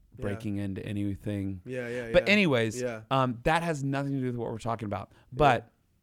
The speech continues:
Speaker 2: let's hop back to
Speaker 1: Sure.
Speaker 2: where you were saying, whenever
Speaker 1: Yeah.
Speaker 2: you said the brisk walk,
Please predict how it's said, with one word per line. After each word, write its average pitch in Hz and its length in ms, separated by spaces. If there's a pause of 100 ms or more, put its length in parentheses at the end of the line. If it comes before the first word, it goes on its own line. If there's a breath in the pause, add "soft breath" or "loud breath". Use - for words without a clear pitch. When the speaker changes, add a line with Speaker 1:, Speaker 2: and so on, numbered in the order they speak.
(360)
Speaker 2:
let's 143 220
hop 123 320
back 127 300
to 107 460
Speaker 1:
Sure. 120 320
Speaker 2:
where 131 340
you 127 180
were 117 100
saying, 117 440
whenever 131 340
Speaker 1:
Yeah. 139 60
Speaker 2:
you 135 60
said 131 200
the 123 80
brisk 123 260
walk, 123 340